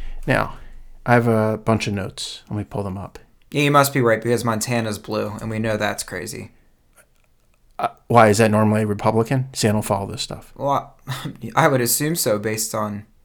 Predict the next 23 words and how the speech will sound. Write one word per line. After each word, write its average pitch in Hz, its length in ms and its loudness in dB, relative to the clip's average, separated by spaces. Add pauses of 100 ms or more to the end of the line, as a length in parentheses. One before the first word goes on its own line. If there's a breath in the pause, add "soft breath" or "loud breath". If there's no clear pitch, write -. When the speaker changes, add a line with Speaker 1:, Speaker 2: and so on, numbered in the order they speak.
(760)
Speaker 2:
it's - 120 -16
all 110 100 -4
farmland. 107 600 -6 (680)
Speaker 1:
Oh, 120 100 8
right, 110 180 8
it's 101 140 -2
more, 110 200 2
it's 107 200 0
not 104 180 2
cities. - 400 -4 (560)
Speaker 2:
Not 78 200 -12
at 76 140 -8
all. 92 260 -4 (340)
Speaker 1:
Mm-hmm. 104 180 -2 (840 loud breath)
Now, 127 160 6
this 170 200 6
is, 147 160 6
um, 117 380 8
if 135 140 4
you're 131 140 8
into 139 200 2
conspiracy 123 580 0
theories, 147 560 0